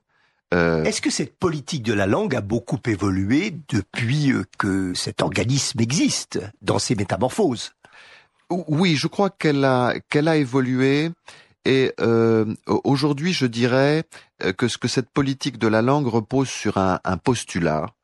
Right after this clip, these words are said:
Speaker 1: Et, et ce postulat, c'est, je vais essayer de le dire en termes simples, c'est que, euh, de tous les liens que les hommes nouent dans la cité,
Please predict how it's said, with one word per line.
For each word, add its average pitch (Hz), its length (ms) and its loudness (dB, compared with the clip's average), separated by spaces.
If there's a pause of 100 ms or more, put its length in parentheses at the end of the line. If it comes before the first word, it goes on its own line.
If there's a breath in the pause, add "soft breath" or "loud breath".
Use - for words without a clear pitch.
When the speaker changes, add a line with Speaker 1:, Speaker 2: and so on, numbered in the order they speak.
(520 soft breath)
Speaker 1:
Et, 110 180 -2
et 156 40 2
ce 180 120 -2
postulat, 165 500 0
c'est, 120 400 0 (440 soft breath)
je 80 200 -4
vais 107 60 2
essayer 117 220 0
de 98 100 -6
le 101 80 2
dire 98 220 0
en 87 80 2
termes 87 340 -2
simples, 131 460 0 (260 loud breath)
c'est - 220 -4
que, 139 280 0 (440 soft breath)
euh, - 40 -8 (120)
de 98 160 -2
tous 190 180 -6
les 117 140 0
liens 95 380 0 (300)
que 95 80 -2
les 90 300 0
hommes 87 320 0
nouent 113 400 0 (240)
dans 87 200 -2
la 85 120 0
cité, 127 640 0